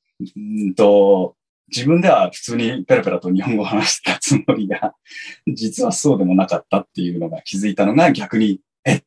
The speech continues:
ていう、あの、あの、そう、あの、気づいた時がありましたね。それまで全然普通に、あの、親とは、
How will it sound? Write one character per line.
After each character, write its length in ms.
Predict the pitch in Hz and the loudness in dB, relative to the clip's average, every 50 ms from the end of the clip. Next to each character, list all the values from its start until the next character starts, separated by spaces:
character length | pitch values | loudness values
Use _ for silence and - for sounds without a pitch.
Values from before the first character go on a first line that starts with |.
| _ _ | _ _
て 100 | - - | -4 -2
い 160 | - - 90 87 | 0 0 0 0
う、 200 | 87 87 - _ - - _ _ _ _ _ _ | -2 -6 -10 _ -18 -20 _ _ _ _ _ _
あ 160 | - 98 90 | -8 -6 -4
の、 460 | 87 82 82 80 82 82 82 80 - _ _ - _ - 277 - _ - - - - | -2 -2 -2 0 0 0 -2 -2 -6 _ _ -20 _ -18 -18 -18 _ -14 -10 -8 -6
あ 40 | |
の、 140 | - 320 - - - 508 - _ _ _ _ - | -4 -6 -6 -8 -12 -20 -20 _ _ _ _ -14
そ 300 | - - - - - 90 | -10 -8 -6 -4 -4 -4
う、 80 | - - _ - | -6 -6 _ -6
あ 120 | 92 90 | -4 -2
の、 120 | 85 80 - | -2 -4 -4
気 180 | - - 107 | -4 0 2
づ 80 | 104 104 | 4 4
い 60 | 92 | 4
た 260 | 90 87 - - - _ _ _ _ | 4 0 -2 -4 -8 _ _ _ _
時 200 | - 104 87 82 | -2 -2 -2 -2
が 160 | 78 - - | -2 -2 0
あ 40 | 95 | 0
り 80 | 92 - | 0 0
ま 120 | 87 92 | -2 -4
し 80 | - - | -4 -6
た 80 | - | -8
ね。 180 | 87 85 - - _ | -10 -12 -14 -16 _
そ 140 | - - 170 | -2 2 4
れ 60 | 175 | 4
ま 100 | 170 147 | 4 4
で 80 | 104 95 | 4 4
全 160 | 101 107 107 | 4 4 4
然 140 | 101 104 95 | 4 4 2
普 80 | - - | 0 -2
通 140 | - 107 98 | 0 2 4
に、 200 | 98 98 95 - _ _ - _ _ _ - | 4 4 2 0 _ _ -20 _ _ _ -6
あ 100 | 95 92 | -4 -2
の、 100 | 90 101 | -2 0
親 160 | 101 98 98 | 2 2 2
と 140 | - - 87 | 2 2 2
は、 160 | - - - | 0 -2 -6